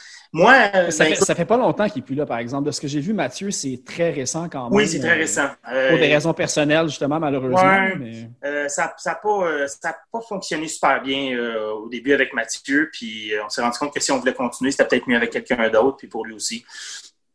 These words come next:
Speaker 1: Fait que, euh, non, c'est ça. Mais pour ce qui est de moi, là, les in and out, là, c'était pas, c'était pas du gros drama, là. C'était pas, c'était pas parce que, non,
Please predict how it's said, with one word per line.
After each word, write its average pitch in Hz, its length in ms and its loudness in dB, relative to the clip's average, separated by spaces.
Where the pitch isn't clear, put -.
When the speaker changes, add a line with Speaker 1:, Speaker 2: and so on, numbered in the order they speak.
Speaker 1:
Fait - 280 -2
que, - 140 -2
euh, 104 720 0
non, 147 160 6
c'est 165 100 0
ça. 185 140 6
Mais 175 120 6
pour 190 140 6
ce - 60 2
qui 240 80 4
est - 20 2
de 180 60 4
moi, 180 280 8
là, 185 140 6
les 139 360 2
in 156 60 2
and 151 260 6
out, 180 100 0
là, 151 60 -8
c'était 151 300 -8
pas, 185 140 2
c'était - 140 -4
pas - 100 0
du - 80 -4
gros 156 160 -4
drama, 135 480 2
là. 135 160 -2
C'était - 240 -6
pas, 165 240 0
c'était - 420 -6
pas 202 100 2
parce 196 160 -2
que, 127 380 2
non, 123 400 -2